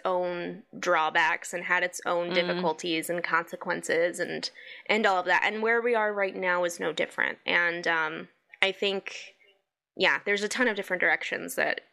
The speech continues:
Speaker 1: y-, we could go with that
Speaker 2: Totally.
Speaker 1: particular conversations.
Speaker 2: Um, so before we jump into our topics for today, just some housekeeping. If you're watching us on YouTube, give us a like, subscribe, share with a witchy friend, leave us some comments.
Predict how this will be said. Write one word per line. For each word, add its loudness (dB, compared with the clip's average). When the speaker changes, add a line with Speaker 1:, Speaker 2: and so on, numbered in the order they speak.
Speaker 1:
y-, -10
we 0
could -6
go 4
with 0
that 4
Speaker 2:
Totally. 2
Speaker 1:
particular -10
conversations. -4
Speaker 2:
Um, 4
so -4
before 0
we 2
jump -2
into 0
our 4
topics 0
for 0
today, 0
just -6
some 2
housekeeping. 0
If -2
you're 2
watching 0
us 0
on 2
YouTube, 0
give 2
us 0
a -4
like, 2
subscribe, 2
share 0
with -4
a -2
witchy -2
friend, 2
leave -4
us -10
some -8
comments. 0